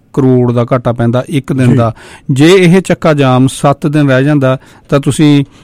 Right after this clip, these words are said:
Speaker 1: ਆਪ ਮਲਟੀਪਲਾਈ ਕਰ ਸਕਦੇ ਹੋ, ਤਾਂ ਸੱਤਰ ਹਜ਼ਾਰ ਕਰੋੜ ਦਾ ਘਾਟਾ ਜਿਹੜਾ ਸਰਕਾਰ ਨੂੰ ਪੈਣਾ। ਮੈਨੂੰ ਨਹੀਂ ਲੱਗਦਾ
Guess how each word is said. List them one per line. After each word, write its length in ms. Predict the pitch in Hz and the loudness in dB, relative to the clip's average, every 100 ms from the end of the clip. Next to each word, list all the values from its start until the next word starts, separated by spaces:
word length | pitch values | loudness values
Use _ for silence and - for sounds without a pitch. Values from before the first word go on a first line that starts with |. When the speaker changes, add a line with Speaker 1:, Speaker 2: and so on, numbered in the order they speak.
| _ - | _ -2
Speaker 1:
ਆਪ 260 | 143 151 | 0 2
ਮਲਟੀਪਲਾਈ 520 | 170 156 143 143 135 135 | 2 2 0 0 -2 0
ਕਰ 160 | 131 | -2
ਸਕਦੇ 280 | 123 135 135 | -2 -2 -2
ਹੋ, 60 | 143 | -2
ਤਾਂ 100 | 156 | -2
ਸੱਤਰ 360 | 180 - 151 | -4 -4 -2
ਹਜ਼ਾਰ 300 | 143 131 135 | 0 2 0
ਕਰੋੜ 300 | 135 139 127 | 0 -2 0
ਦਾ 180 | 127 127 - 147 | -2 -4 -4 -2
ਘਾਟਾ 300 | 127 135 127 | -2 -2 -2
ਜਿਹੜਾ 200 | 127 139 | -2 -2
ਸਰਕਾਰ 440 | - 123 131 123 | -4 -2 0 2
ਨੂੰ 160 | 135 139 | 0 0
ਪੈਣਾ। 220 | 127 143 | 0 2
ਮੈਨੂੰ 320 | 139 139 156 | 2 2 2
ਨਹੀਂ 100 | 190 | 0
ਲੱਗਦਾ 380 | 185 143 131 | 0 -2 -4